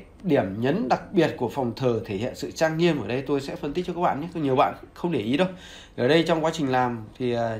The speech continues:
chúng tôi, à, đơn vị thi công nhà, chúng ta, các bạn nhìn đây này. Đấy, các bạn nhìn cái bậc đây, tôi đánh mũi tên đỏ này, cái bậc đây nhé. Thì các bạn chú ý cái bậc này này. Đấy, cái bậc này. Đấy, các bạn nhìn nó chiều cao của cái bậc này.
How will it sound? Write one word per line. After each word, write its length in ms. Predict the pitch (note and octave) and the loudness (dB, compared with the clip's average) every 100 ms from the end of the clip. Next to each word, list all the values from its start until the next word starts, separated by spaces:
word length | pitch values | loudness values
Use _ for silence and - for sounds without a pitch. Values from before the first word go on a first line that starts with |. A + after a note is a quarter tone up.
| - | -8
chúng 140 | - B2+ | -8 -4
tôi, 280 | D#3 D3+ C#3+ - - - - | 0 0 -2 -10 -20 -16 -6
à, 180 | A#2 | -2
đơn 160 | B2 C#3+ | 2 2
vị 140 | E3 - | 2 0
thi 120 | - - | -4 4
công 260 | G#3 F#3+ D3 - - - - - - - - - | 6 6 4 -6 -20 -20 -20 -20 -20 -20 -18 -4
nhà, 320 | A#2+ C3 A#2+ | 0 2 2
chúng 100 | B2 | 0
ta, 60 | B2 | -2
các 60 | |
bạn 160 | D3 A#2+ | -2 0
nhìn 160 | B2 A2 | 0 0
đây 120 | A#2 | 0
này. 100 | G#2 - - - | -2 -10 -20 -6
Đấy, 400 | F2+ A#2+ C3+ C#3+ | 4 8 10 8
các 80 | D3+ | 6
bạn 200 | C#3+ A#2 | 2 2
nhìn 120 | G#2+ - - - | -6 -10 -20 -6
cái 100 | D3 | 2
bậc 160 | D3 C#3+ | 2 4
đây, 200 | D3 C#3+ | 2 2
tôi 100 | C3+ | 2
đánh 160 | B2+ D3 | 0 0
mũi 120 | E3+ | -2
tên 140 | E3 C3+ | -2 0
đỏ 160 | A2+ | 0
này, 80 | F#2 A2 | -2 -2
cái 80 | |
bậc 120 | E3 - | -2 0
đây 120 | C3+ | -2
nhé. 100 | D#3+ - - - - - - | -2 -8 -20 -20 -20 -12 -2
Thì 80 | |
các 60 | D3+ | 4
bạn 140 | F#3 A#2+ | 4 4
chú 80 | C#3+ | 2
ý 80 | D#3+ | 4
cái 80 | |
bậc 140 | G#3 F3+ | 4 4
này 100 | C3 | 2
này. 100 | A2+ - - - | -2 -12 -20 -10
Đấy, 520 | F2+ G#2+ C3+ E3 F3+ F3+ F3+ | 0 6 10 12 10 8 2
cái 60 | |
bậc 140 | D3+ A2+ | -2 -2
này. 120 | A2+ - - - - - | -8 -10 -20 -20 -16 -6
Đấy, 140 | F#2+ | 0
các 60 | D#3+ | 4
bạn 160 | C3 | 4
nhìn 140 | B2+ B2 | 4 0
nó 80 | D#3+ - - - | -2 -6 -20 -6
chiều 320 | - D#3+ D3+ | 4 6 6
cao 260 | F3+ F3 E3 | 8 8 6
của 60 | G2+ | 2
cái 100 | C#3+ | -2
bậc 200 | C#3 | -2
này. 100 | - | -2